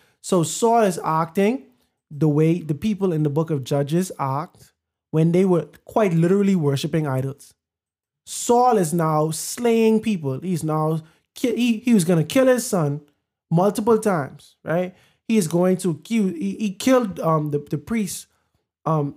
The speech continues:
Saul wants to kill David, who is an innocent man. David have to run as a fugitive. His family have to be uprooted from Judah. His parents have to live in the land of Moab, right, just for their own safety.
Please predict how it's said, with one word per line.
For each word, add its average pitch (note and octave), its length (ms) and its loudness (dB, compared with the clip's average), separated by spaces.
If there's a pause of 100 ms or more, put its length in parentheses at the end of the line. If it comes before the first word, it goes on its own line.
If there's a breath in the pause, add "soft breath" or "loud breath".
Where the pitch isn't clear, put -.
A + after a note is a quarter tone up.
(120)
Saul A3 340 2
wants F3+ 240 -2
to F3 80 -6
kill A3+ 200 2
David, E3 380 0
who G#3 100 2
is D#3+ 120 0
an D#3 60 -2
innocent G3 420 0
man. E3+ 240 0
David F3 240 2
have F#3+ 100 0
to D#3 100 -4
run D#3 200 0
as D3 120 -2
a C#3 40 -6
fugitive. F3+ 440 -4
His G3+ 140 -4
family A3 500 0 (200 loud breath)
have A3 140 2
to G#3+ 60 0
be F#3 140 2
uprooted F3 420 0
from F3+ 200 0
Judah. C3+ 380 0 (220 loud breath)
His G#3 140 0
parents A#3 360 2
have A3 160 0
to F3 60 0
live E3+ 220 2
in F3+ 80 2
the D#3+ 80 2
land D#3+ 280 0
of C#3 60 -2
Moab, D#3+ 600 2 (300 soft breath)
right, E3+ 240 2
just F#3 180 -4
for E3 100 -4
their D#3+ 120 2
own D#3 280 2
safety. F3+ 540 -2